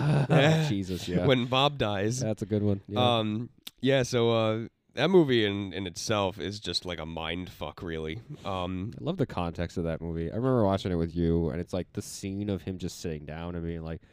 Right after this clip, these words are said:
Speaker 2: "Well, this is what's gonna happen to your family," is, like, so jarring. <laughs>
Speaker 1: Yeah.
Speaker 2: It's great.
Speaker 1: Well, again, like, this was, like, <clears throat> one of my first introductions to Barry Keoghan, and, um, I, like,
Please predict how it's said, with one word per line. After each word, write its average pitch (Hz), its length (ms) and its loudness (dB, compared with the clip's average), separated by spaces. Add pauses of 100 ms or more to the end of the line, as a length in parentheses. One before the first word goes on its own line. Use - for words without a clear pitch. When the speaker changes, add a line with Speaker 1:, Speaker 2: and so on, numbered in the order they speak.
(280)
Speaker 2:
"Well, 110 100 -4
this 151 120 4
is 127 120 -2
what's 95 180 -4
gonna 82 140 -10
happen 110 280 -4
to 95 40 -4
your 82 120 -2
family," 104 540 -4
is, 92 200 -8
like, 90 220 -4
so 110 580 2
jarring. 92 720 -6 (120)
<laughs> - 120 -10
Speaker 1:
Yeah. 92 260 -4 (240)
Speaker 2:
It's 131 180 -4
great. 82 460 -6
Speaker 1:
Well, 143 120 4
again, 160 260 0
like, 123 160 -2
this 139 160 0
was, 170 140 0
like, 117 200 0 (260)
<clears throat> - 160 -16
one 143 560 0
of 135 80 2
my 117 140 2
first 113 400 -2
introductions 104 640 -6
to 92 260 -2
Barry 92 260 -2
Keoghan, 80 640 -6
and, 78 320 -10
um, 76 400 -8 (200)
I, 92 280 -2 (140)
like, 78 240 -8